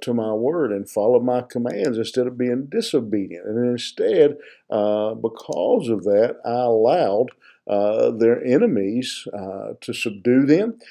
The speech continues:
Uh, I allowed them, uh, to be taken into, uh,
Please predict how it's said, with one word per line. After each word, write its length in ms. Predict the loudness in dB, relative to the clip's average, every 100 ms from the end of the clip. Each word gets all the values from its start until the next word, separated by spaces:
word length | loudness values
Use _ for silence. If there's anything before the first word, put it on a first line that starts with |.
| _ -12
Uh, 180 | -8
I 120 | -6 -2
allowed 440 | 0 0 0 0
them, 380 | 4 4 2 -4 -8
uh, 360 | -6 -6 -8 -12
to 100 | -8
be 120 | -6
taken 400 | 0 0 2 -2
into, 720 | -2 -2 -6 -6 -4 -4 -6 _ -20 _
uh, 440 | -8 -6 -6 -8